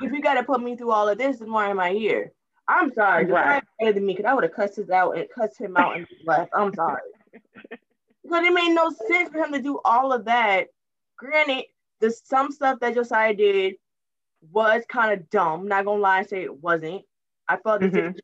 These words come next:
Speaker 1: he told somebody, especially with him going back home, he should have told somebody instead of just, like, leaving. That
Speaker 2: Right,
Speaker 1: I
Speaker 2: right.
Speaker 1: agree with. Granted, at the same time, I don't even think if he would've, if he did tell the coach, I don't even think the coach probably would've cared.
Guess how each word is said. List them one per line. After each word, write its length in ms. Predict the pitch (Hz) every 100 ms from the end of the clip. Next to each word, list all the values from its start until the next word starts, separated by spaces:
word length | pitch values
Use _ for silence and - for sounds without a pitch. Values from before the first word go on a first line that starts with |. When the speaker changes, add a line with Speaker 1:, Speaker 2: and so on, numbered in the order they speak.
| -
Speaker 1:
he 80 | -
told 280 | 226 196 185
somebody, 680 | - 202 220 190 160 160
especially 340 | 180 220 226 214
with 140 | 190
him 160 | 214 180
going 240 | 175 180
back 180 | 170 165
home, 220 | 202 175
he 80 | 196
should 140 | 233
have 100 | 175
told 240 | 208 185 160
somebody 460 | - 190 175 170
instead 180 | 170 175
of 80 | 165
just, 180 | 165 -
like, 160 | 175 147
leaving. 540 | 160 185 147 135 160 _ _ _ _ _ _ _
That 180 | 175 226
Speaker 2:
Right, 160 | 233 -
Speaker 1:
I 20 | 151 -
Speaker 2:
right. 80 |
Speaker 1:
agree 260 | 175 - 160
with. 240 | 135 127 139 _ _ _ _ _ _ _ _ _ - - _ _ _ _ -
Granted, 340 | 240 277 269
at 140 | 240 226
the 100 | 208
same 220 | 233 208 208 -
time, 420 | 254 262 202 196 -
I 120 | 226
don't 140 | 240
even 200 | 214 196
think 160 | 202 208
if 80 | 196
he 80 | 233
would've, 200 | 208 175
if 120 | 190
he 180 | 220 247 -
did 280 | 220 226 208
tell 320 | 240 220 220
the 60 |
coach, 320 | 190 233 214 196
I 40 |
don't 140 | 214 214
even 100 | 190
think 140 | 196
the 40 |
coach 200 | - 202 190
probably 220 | 202 175
would've 180 | 170 139
cared. 460 | 220 196 131 156